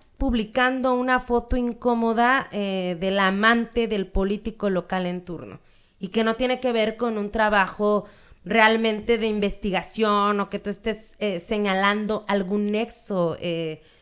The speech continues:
pues que se meta con, con el dinero del erario público, por ejemplo. Pero claro que hay casos como, por ejemplo,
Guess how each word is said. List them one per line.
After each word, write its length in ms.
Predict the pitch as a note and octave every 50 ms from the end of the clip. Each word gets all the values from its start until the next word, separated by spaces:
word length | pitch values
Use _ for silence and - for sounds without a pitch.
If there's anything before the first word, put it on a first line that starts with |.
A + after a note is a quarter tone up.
| _ _ _ _ -
pues 240 | - G3 F#3 - -
que 100 | G#3 F#3
se 160 | - G#3 G3
meta 280 | G3+ G3+ - A3 G#3+
con, 480 | - G#3 G3 F#3+ F#3 F3+ E3+ E3+ - F#3
con 180 | - G3 F#3 F3+
el 140 | F3+ F3+ F3
dinero 380 | G3 G3 G3+ G3+ G#3 G3+ G#3+
del 160 | G3+ G#3 F3+ F#3
erario 400 | F3 F3 F3+ F#3 F#3 F#3 F#3 -
público, 400 | F3+ F3+ G3+ G3+ G3+ A3+ A3 A3
por 120 | G#3 G3
ejemplo. 440 | - - A#3 A3+ A3 G#3+ - C4+ - - - - - _ _ _ -
Pero 240 | G#3 G#3 A3 A3 A3
claro 360 | A#3+ B3+ B3+ B3 B3+ B3+ B3
que 100 | - B3+
hay 80 | B3 B3+
casos 500 | - C4+ B3+ B3+ B3+ - C4 C4 B3 -
como, 520 | - A3 G3+ G3 G3 F#3+ F#3+ F#3 F#3 F3+ -
por 120 | A3 G#3+
ejemplo, 320 | G#3 - - A#3+ B3 A#3+